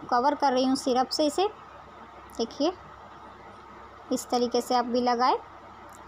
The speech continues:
और बस ये कुनाफा मेरा रेडी है। अब मैं इसको थोड़ा सा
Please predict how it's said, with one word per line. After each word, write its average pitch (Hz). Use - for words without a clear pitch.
और 247
बस 330
ये 254
कुनाफा 247
मेरा 262
रेडी 233
है। 349
अब 233
मैं 262
इसको 254
थोड़ा 262
सा 294